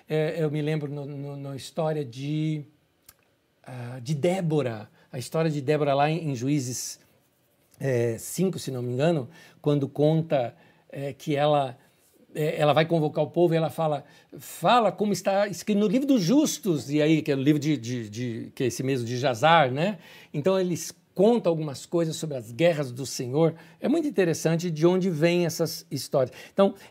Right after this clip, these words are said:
esses escritores dos te-, das histórias bíblicas tiveram esse acesso a esses livros.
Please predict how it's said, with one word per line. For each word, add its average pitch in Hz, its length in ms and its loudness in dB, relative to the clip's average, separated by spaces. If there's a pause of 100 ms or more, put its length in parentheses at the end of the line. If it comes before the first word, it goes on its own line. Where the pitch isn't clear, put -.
(100)
esses 226 600 2
escritores 220 1120 2
dos 160 300 0
te-, 151 180 2
das 139 220 0
histórias 131 480 0
bíblicas 196 360 0
tiveram 214 440 0
esse 247 180 -4
acesso - 720 -8 (560)
a 151 160 0
esses 139 280 -2
livros. 117 420 -10